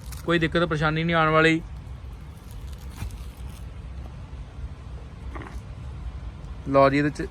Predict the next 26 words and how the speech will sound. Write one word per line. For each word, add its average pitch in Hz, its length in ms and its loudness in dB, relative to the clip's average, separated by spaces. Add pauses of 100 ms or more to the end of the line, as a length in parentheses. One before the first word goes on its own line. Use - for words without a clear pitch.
(180)
ਤੀਸਰਾ 147 300 4
ਰੰਗ 165 220 8
ਹੈਗਾ 156 300 8
ਜੀ 165 260 0 (880)
ਮਹਿੰਦੀ 156 360 6
ਰੰਗ, 170 200 8 (500)
ਬੜਾ 139 200 6
ਹੀ 175 80 8
ਸੋਹਣਾ 175 320 6
ਰੰਗ 151 220 6
ਹੈ। 147 160 6 (4000)
ਨੈਕ 131 280 4
ਉੱਤੇ 165 180 2
ਬਹੁਤ 147 280 6
ਹੀ 185 60 4
ਪਿਆਰਾ 156 260 6
ਕੰਮ 147 220 4
ਹੋਇਆ, 143 280 6
ਨਾਲ 135 280 6
ਬਾਜੂ 123 300 2
ਉੱਤੇ 143 160 0
ਸਾਈਡ 135 280 4
'ਤੇ 139 80 2
ਕੰਮ 131 220 4
ਹੋਇਆ 131 280 6
ਜੀ। 139 140 0